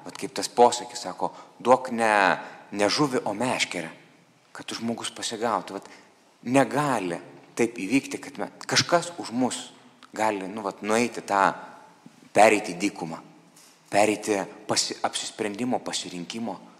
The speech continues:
kelią. E, kad kažkas už mus gali, gali pereiti pirmųjų kankinių kelią. Nes tikėjime taip yra, taip, taip, taip yra, kad ta kankinystė, jinai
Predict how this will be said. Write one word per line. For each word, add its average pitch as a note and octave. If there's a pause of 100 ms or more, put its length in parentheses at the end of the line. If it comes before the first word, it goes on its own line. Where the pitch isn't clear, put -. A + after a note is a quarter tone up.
(120)
kelią. F#2 (1160)
E, F#2+ (640)
kad -
kažkas -
už G#2
mus B2+
gali, A2
gali A#2
pereiti A#2+
pirmųjų C3
kankinių A#2+
kelią. F2+ (680)
Nes A#2 (880)
tikėjime D#3+
taip D3
yra, B2+ (260)
taip, C3 (180)
taip, D#3 (500)
taip F3
yra, D3
kad - (160)
ta C#3+
kankinystė, A2+
jinai G2+